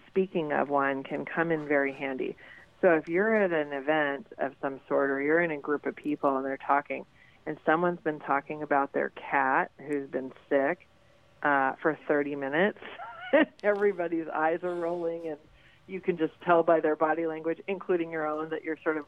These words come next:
over it. You can interrupt the conversation and thread off of something that they said and change the topic, and you are the hero of that conversation. And you might even be the hero with the person that you interrupted because they're tired of hearing themselves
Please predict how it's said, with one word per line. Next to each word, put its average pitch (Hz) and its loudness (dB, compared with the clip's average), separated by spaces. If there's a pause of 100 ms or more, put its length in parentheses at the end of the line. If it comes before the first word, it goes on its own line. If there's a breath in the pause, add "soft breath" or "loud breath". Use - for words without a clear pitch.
over 165 2
it. 202 2 (540 soft breath)
You 220 2
can 220 0
interrupt 180 -2
the 160 0
conversation 156 0
and 147 -4 (120)
thread 165 4
off 151 -2
of 147 -2
something 147 -6
that 139 -8
they - -2
said 143 4
and 147 -8 (140)
change 143 -10
the 143 -4
topic, 131 0
and 151 -6
you 156 2
are 151 4
the 147 0 (200)
hero 143 2
of - -4
that 135 -2
conversation. 139 -6 (540 loud breath)
And 208 6
you 208 4
might 208 -2
even 226 4
be 185 2
the 170 4
hero 165 2
with 156 -4
the 151 -4
person 156 -2
that 147 -6
you 156 0
interrupted 143 0 (280 soft breath)
because 170 0
they're 190 2
tired 135 -2
of 139 -4
hearing 135 -6
themselves 135 -2